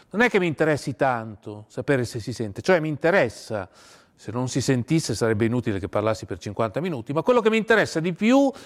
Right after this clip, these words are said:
è rompere il ghiaccio. Per me, in queste occasioni, dire 'si sente?' equivale in un certo senso a prendere uno e dirgli: 'Ascolta,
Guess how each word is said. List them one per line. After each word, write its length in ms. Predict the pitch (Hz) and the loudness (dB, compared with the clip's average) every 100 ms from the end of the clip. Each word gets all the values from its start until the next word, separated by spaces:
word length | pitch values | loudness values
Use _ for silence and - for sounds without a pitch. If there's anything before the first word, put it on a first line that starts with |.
| - - | -20 -2
è 140 | 185 | 4
rompere 440 | 208 240 196 196 | 6 6 6 4
il 100 | 196 | 4
ghiaccio. 480 | 113 101 87 - 135 | 0 -10 -12 -8 -4
Per 180 | 147 180 | 2 2
me, 400 | 190 240 269 262 - - _ | 4 4 4 0 -6 -20 _
in 140 | 175 180 | -6 2
queste 240 | 247 233 | 4 4
occasioni, 580 | 208 214 190 254 269 226 | 2 4 6 6 6 4
dire 380 | 180 156 143 - | 2 2 0 -6
'si 220 | - 185 | -4 0
sente?' 800 | - 262 240 185 - 208 233 233 - _ _ _ - | 6 6 6 2 2 6 6 2 -14 _ _ _ -16
equivale 400 | 139 180 233 226 | -6 2 4 4
in 60 | |
un 100 | 170 | 0
certo 240 | 156 185 202 | 0 2 2
senso 240 | 254 233 | 2 2
a 60 | 185 | 2
prendere 400 | 196 190 180 185 | 2 2 4 4
uno 260 | 233 226 | 4 2
e 20 | 170 | 0
dirgli: 280 | 147 123 | 0 -2
'Ascolta, 680 | 127 - 190 147 - 104 98 | -4 0 2 2 -2 -8 -8